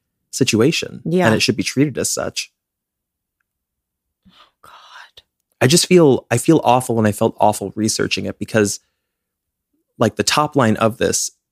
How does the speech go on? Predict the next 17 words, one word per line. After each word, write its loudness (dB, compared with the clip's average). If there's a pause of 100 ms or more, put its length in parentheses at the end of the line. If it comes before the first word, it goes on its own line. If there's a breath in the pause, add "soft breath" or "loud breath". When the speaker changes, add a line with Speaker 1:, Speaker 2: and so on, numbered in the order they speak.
(160)
Speaker 1:
they 0
state 0
that -4
there's 0
nobody 2
left -4
to -4
advocate -4
for -2
her -14
because -6
all -2
of -4
her -6
family -6
has -14
died. -8